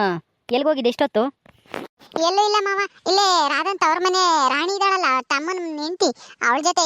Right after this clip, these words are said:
Speaker 2: ಯಾವ್ದೋ ಅಂಗಡಿಗೆ ಹೋಗ್ಬೇಕು ಬಾ ಅಂತ ಹೇಳಿದ್ಲು. ಹೋಗ್ ಬಂದಿದ್ದೆ, ನನ್ಗೂ ಮನೆಗಿದ್ದು ಬೇಜಾರಲ್ಲ, ಹೋಗಿದ್ದೆ ಬಂದೆ. ಹಾ.
Speaker 1: ಓ ರಾಣಿ,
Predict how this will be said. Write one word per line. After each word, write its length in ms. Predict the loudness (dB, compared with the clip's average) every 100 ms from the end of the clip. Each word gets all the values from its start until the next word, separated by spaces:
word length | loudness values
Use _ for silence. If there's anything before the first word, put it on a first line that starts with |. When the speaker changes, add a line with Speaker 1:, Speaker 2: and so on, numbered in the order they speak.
| 0
Speaker 2:
ಯಾವ್ದೋ 180 | 0 0
ಅಂಗಡಿಗೆ 240 | -2 -4 -2
ಹೋಗ್ಬೇಕು 300 | -2 0 0 0
ಬಾ 60 | -2
ಅಂತ 120 | 0 0
ಹೇಳಿದ್ಲು. 720 | 2 4 4 2 0 -2 0 2 0 -6 -2
ಹೋಗ್ 180 | 0 2
ಬಂದಿದ್ದೆ, 260 | -2 -2 -2 -2
ನನ್ಗೂ 200 | -2 -2
ಮನೆಗಿದ್ದು 400 | -2 -2 -2 0 2
ಬೇಜಾರಲ್ಲ, 480 | 2 2 0 0 -2 -4 _ 0
ಹೋಗಿದ್ದೆ 380 | 2 2 0 -2 0
ಬಂದೆ. 280 | -2 -4 -8 -4 0
ಹಾ. 100 | 0 0 -6 -14 _ _ -20 -20 -10 -10 -10 _ _ -20 -20 -20 _ _ _ 0
Speaker 1:
ಓ 60 | 2 2
ರಾಣಿ, 200 | 0